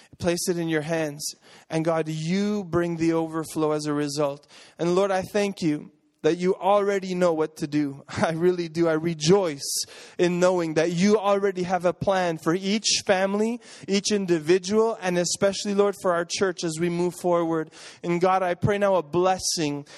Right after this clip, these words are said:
as we leave this place. Guard our steps as we go from going places where we shouldn't in this week.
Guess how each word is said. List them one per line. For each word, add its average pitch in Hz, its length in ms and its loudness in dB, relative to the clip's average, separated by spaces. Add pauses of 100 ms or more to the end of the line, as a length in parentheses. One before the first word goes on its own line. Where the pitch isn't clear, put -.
(120)
as 160 200 -2
we 175 100 2
leave 175 320 -2
this 180 280 0
place. 139 500 -2 (720)
Guard 180 560 0 (380)
our 160 180 2 (140)
steps - 640 0 (280)
as 156 200 0
we 170 200 -2
go 151 440 0 (180)
from 165 200 -2
going 175 300 4
places 185 500 0
where 175 160 4
we 160 140 -2
shouldn't 156 500 0
in 160 240 -2
this 160 320 0
week. 147 340 -2